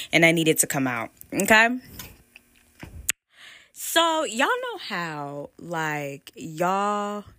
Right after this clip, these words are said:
y'all ever wonder why people ghost you and then come out and, and then, like, out of nowhere they have a fucking epiphany and they wanna hit you up like everything is good and gravy? So, there's something that I do,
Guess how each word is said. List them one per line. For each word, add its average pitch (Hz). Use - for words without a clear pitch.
y'all 208
ever 349
wonder 160
why 160
people 156
ghost 147
you 165
and 160
then 143
come 156
out 147
and, 147
and 156
then, 147
like, 143
out 156
of 151
nowhere 147
they 147
have 143
a 131
fucking 143
epiphany 147
and 135
they 143
wanna 143
hit 151
you 156
up 143
like 131
everything 143
is 127
good 139
and 131
gravy? 139
So, 269
there's 311
something 294
that 185
I 170
do, 135